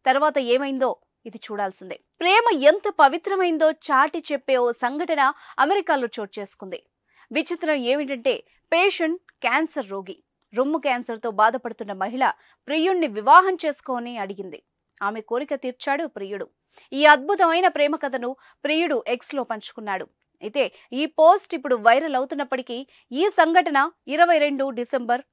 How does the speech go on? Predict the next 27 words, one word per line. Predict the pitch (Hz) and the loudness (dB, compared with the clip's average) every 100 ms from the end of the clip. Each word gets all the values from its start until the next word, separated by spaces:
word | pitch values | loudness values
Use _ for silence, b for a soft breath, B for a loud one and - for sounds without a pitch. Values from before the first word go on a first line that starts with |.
| - | -6
రెండు | 220 262 | -4 0
వేల | 294 262 | 0 2
పదిహేడు | 226 196 220 262 254 | 0 -2 -4 -4 -4
నాటిది. | 202 190 190 - _ _ _ _ - | -6 -10 -16 -20 _ _ _ _ 0
ఆ | 233 | 2
మహిళ | 240 269 311 | 2 2 2
పేరు | 302 262 262 b b - | 4 2 0 b b -2
హీథర్ | 415 392 330 | 0 4 2
మోషర్. | 254 233 - 190 - _ _ - | 2 -4 -6 -12 -14 _ _ -8
డిసెంబర్ | 294 381 392 339 | -2 0 4 4
ఇరవై | 262 277 294 | 4 2 4
రెండు, | 277 277 277 302 | 4 2 0 -4
రెండు | 240 240 | -6 -4
వేల | 254 240 | -2 -2
పదిహేనున | 226 220 254 294 294 254 - _ _ 294 | -2 -4 -2 -2 0 -2 -4 _ _ -10
హీథర్ | 311 294 | -2 -2
మోషర్ | 247 247 262 254 240 _ _ - | -2 -6 -6 -8 -8 _ _ -2
ఆక్సిజన్ | 254 302 - 311 269 254 | 2 2 -2 -10 -8 -4
మాస్క్ | 233 233 - 226 | -2 -2 -4 -8
ధరించి | 214 254 - 262 208 b b b | -6 -6 -8 -10 -10 b b b
హార్ట్ఫోర్డ్ | 311 359 403 349 302 247 | 10 10 10 4 -2 0
హాస్పిటల్లోని | 262 277 - 302 262 233 226 247 _ _ | 2 2 0 -6 -4 -4 -6 -12 _ _
హాస్పిటల్ | 311 370 - 320 277 | 8 8 6 -2 -2
బెడ్ | 220 233 - | 0 -2 0
పై | 240 254 | 0 0
వెడ్డింగ్ | 190 208 185 302 277 | -4 -8 -4 -4 -2
గౌన్లో | 254 226 214 269 | -2 -2 -6 -8